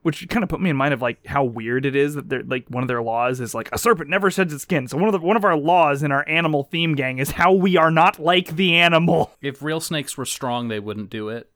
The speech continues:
Speaker 2: It's only 'cause they're weak.
Speaker 1: Mm.
Speaker 2: The platonic ideal of a snake does
Speaker 1: Okay.
Speaker 2: not shed its skin.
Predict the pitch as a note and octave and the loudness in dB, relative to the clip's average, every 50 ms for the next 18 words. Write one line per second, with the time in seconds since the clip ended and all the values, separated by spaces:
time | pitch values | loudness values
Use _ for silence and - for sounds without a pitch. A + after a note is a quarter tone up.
0 | _ - B2+ A#2+ - C#3+ D3 C#3+ C#3+ - D3 B2+ - B2 A#2+ A2 G#2+ A2+ A2+ A2 | _ -12 -12 -10 -8 -6 -6 -6 -6 -6 -8 -8 -6 -6 -6 -6 -6 -6 -8 -8
1 | - - - F3+ F#3 F3+ E3 D3+ C#3 B2+ C3+ B2 A#2+ C#3+ C3 - - C#3 C#3+ D3 | -8 -6 -4 -2 -2 0 0 -2 -2 -4 -6 -6 -6 -6 -6 -6 -6 -6 -6 -4
2 | - D3+ C#3 B2+ B2 C3 C3+ C#3 C#3+ C#3+ - - - E3 E3 F3+ - - C3+ B2 | -4 -4 -6 -4 -4 -6 -6 -4 -6 -6 -6 -4 -2 0 0 0 0 0 0 0
3 | B2 B2 B2 A#2 - - B2 G#2+ F#2 D2+ - - - C2 C#2 D2+ - C3+ | 0 -2 -6 -6 -6 -6 -8 -8 -8 -10 -10 -12 -12 -12 -16 -16 -16 -18